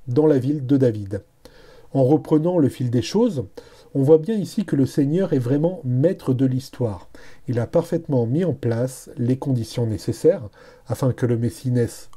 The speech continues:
au moment où il fallait et à l'endroit où il fallait. Certes, l'empereur Auguste a un très large pouvoir temporel sur les provinces contrôlées par Rome. C'est bien lui qui décide de procéder à un recensement, recensement qui va permettre à Jésus de naître à Bethléem comme le veut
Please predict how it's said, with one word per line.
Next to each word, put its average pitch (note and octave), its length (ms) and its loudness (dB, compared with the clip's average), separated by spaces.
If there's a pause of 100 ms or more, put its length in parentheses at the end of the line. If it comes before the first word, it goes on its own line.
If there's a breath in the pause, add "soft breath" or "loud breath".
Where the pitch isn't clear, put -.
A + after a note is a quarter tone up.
au B2 160 2
moment C3 400 2
où F#3 80 2
il F3 120 0
fallait C#3+ 440 2 (260 soft breath)
et B2 80 0
à A#2 80 2
l'endroit A#2 640 2
où F#3+ 120 0
il E3 100 0
fallait. G#2+ 380 -4 (720 loud breath)
Certes, - 520 0
l'empereur B2 420 2
Auguste C#3+ 540 0 (280 loud breath)
a C3 80 -2
un A#2+ 120 2
très D3+ 240 2
large C#3+ 280 -2
pouvoir B2 340 -2
temporel D3 760 4 (260 loud breath)
sur - 220 0
les A#2+ 100 2
provinces C#3 480 2
contrôlées B2+ 400 -2
par C3 200 0
Rome. C3 360 4 (260 soft breath)
C'est - 180 -6
bien B2 200 2
lui D#3+ 440 2
qui - 100 -12
décide B2 340 0
de A2+ 80 -2
procéder C3 540 -2
à A#2 80 2
un A2 100 -4
recensement, B2+ 800 -2 (480 soft breath)
recensement C#3+ 640 0
qui E3+ 140 -10
va C3 120 4
permettre B2 540 0
à D#3 100 0
Jésus C3 360 0
de B2+ 140 0
naître D3 300 0
à A#2+ 60 0
Bethléem C3 580 2
comme A#2+ 240 0
le B2 100 2
veut D3+ 400 0